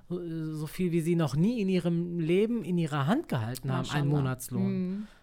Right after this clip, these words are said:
Speaker 1: Ne? Und, und alle sind da abhängig. Alle, alle, alle, alle.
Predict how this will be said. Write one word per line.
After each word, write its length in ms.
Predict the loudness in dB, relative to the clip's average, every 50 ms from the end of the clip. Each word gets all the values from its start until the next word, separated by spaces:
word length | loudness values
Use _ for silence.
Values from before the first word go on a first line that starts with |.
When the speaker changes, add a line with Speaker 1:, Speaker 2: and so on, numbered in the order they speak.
| _ -6 -2
Speaker 1:
Ne? 240 | 0 0 0 -2 -4 -10 -20 -20 -20 -20 _ -20 -20 _ _ -14 -4
Und, 420 | 0 0 2 2 2 0 -2 -6 -12 -18 -20 -20 -20 -20 -20 -20 -20 -20 -20 _ -20 -12 -10
und 240 | -10 -8 -6 -4 0
alle 180 | 2 2 2 4
sind 260 | 2 0 0 2 2
da 160 | 2 2 2
abhängig. 640 | 2 0 -2 -2 0 0 0 0 -2 -6 -8 -10 -14 -20 -20 -14
Alle, 360 | -8 -4 -2 -2 -2 -4 -6 -12 -18 -20 -20 -20 -12 -4
alle, 300 | 0 0 2 2 0 0
alle, 300 | 0 0 0 -2 0 0
alle. 260 | 2 2 2 0 -2